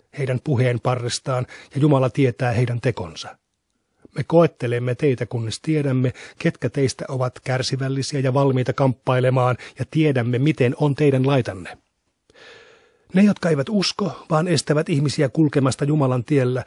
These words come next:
ja vastustavat lähettilästä saatuaan selkeän johdatuksen, eivät pysty vahingoittamaan Jumalaa vähääkään,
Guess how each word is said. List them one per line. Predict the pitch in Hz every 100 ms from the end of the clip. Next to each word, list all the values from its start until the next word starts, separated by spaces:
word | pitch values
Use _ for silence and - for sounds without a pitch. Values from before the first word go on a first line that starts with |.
| - -
ja | 135
vastustavat | 175 180 170 139 143 131 -
lähettilästä | 170 156 - 127 117 -
saatuaan | 127 160 143 151 147
selkeän | 143 165 - 143 147
johdatuksen, | 147 131 - 120 - 127 - - -
eivät | 156 135 -
pysty | - 196 - 113 110
vahingoittamaan | 143 147 117 117 - 123 123 131
Jumalaa | 165 135 120 113 107
vähääkään, | 131 131 117 107 101 92 87